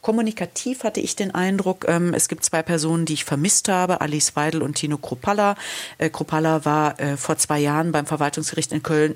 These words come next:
mit dabei, die ganze Zeit. Mein Eindruck war, wenn's für die A F D absehbar wenig zu gewinnen gibt, ähm, dann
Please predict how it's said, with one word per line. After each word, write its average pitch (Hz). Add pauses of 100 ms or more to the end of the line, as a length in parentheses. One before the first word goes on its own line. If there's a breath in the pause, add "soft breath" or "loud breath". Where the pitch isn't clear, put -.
mit 170
dabei, 139
die 208
ganze 160
Zeit. 175 (400 loud breath)
Mein 180
Eindruck 185
war, 165 (140)
wenn's 165
für -
die 165
A 151
F -
D 190 (520)
absehbar 170
wenig 190
zu -
gewinnen 190
gibt, - (380 loud breath)
ähm, 170
dann 175